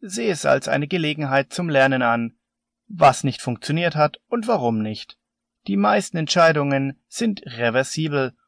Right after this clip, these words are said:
und du kannst deine Meinung ändern. Bleibe nicht stehen und tue nichts. Wenn du alles getan hast, um eine gute Entscheidung zu treffen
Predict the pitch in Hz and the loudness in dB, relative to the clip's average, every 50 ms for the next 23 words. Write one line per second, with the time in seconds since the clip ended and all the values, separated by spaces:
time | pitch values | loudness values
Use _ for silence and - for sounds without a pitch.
0 | _ _ _ _ 240 214 202 185 156 - - 131 120 120 - - 131 120 127 156 | _ _ _ _ -6 -2 -2 -2 -4 -2 -2 -2 -2 -2 -4 0 0 0 2 0
1 | 175 165 127 117 113 117 131 160 - - 135 131 127 123 123 117 110 107 104 104 | 0 -2 -2 -2 -2 -2 -2 -4 -4 -4 -4 -4 0 2 4 4 4 2 -2 -8
2 | - _ _ _ _ _ _ _ _ _ _ _ _ _ _ _ _ _ _ _ | -14 _ _ _ _ _ _ _ _ _ _ _ _ _ _ _ _ _ _ _
3 | _ _ _ _ _ _ _ _ _ _ _ _ - 220 240 226 208 180 147 - | _ _ _ _ _ _ _ _ _ _ _ _ 2 4 6 6 4 2 0 0
4 | - - - 180 170 170 170 170 180 - _ _ 170 175 170 - _ - 135 131 | -2 -2 0 0 0 0 -2 -4 -8 -12 _ _ -4 -4 -4 -4 _ -2 0 2
5 | 135 131 123 - - - - - - - - _ _ _ _ _ _ _ _ _ | 2 2 0 -2 -6 -10 -8 -8 -8 -8 -12 _ _ _ _ _ _ _ _ _
6 | _ _ _ _ _ _ _ _ _ _ - 131 117 107 - - - - 214 - | _ _ _ _ _ _ _ _ _ _ -6 -6 -4 -2 2 4 4 4 4 0
7 | - 170 147 - 170 180 170 139 117 - - - - _ _ - 196 196 202 208 | -2 -4 -2 0 0 2 2 2 0 0 -4 -12 -20 _ _ -4 -2 0 0 0
8 | 196 156 - 160 160 160 196 196 185 - 214 208 208 202 185 - - 151 - - | -2 -2 -2 -4 -2 0 -2 -2 0 0 0 0 0 -2 -4 -6 -8 -8 -4 -2
9 | 143 135 - 135 127 120 - _ | -2 -2 0 -2 -4 -4 -6 _